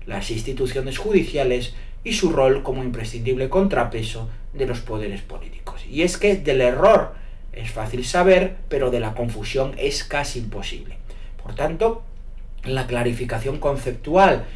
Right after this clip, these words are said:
eh, también en el ámbito de la organización judicial que García Trevijano realiza, es absolutamente esencial.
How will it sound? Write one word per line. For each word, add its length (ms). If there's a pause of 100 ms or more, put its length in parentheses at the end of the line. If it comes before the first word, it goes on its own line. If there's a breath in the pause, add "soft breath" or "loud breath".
(320 loud breath)
eh, 60
también 480
en 120
el 120
ámbito 340
de 80
la 80
organización 560
judicial 720 (280 loud breath)
que 80
García 360
Trevijano 520
realiza, 500
es 340
absolutamente 1000
esencial. 840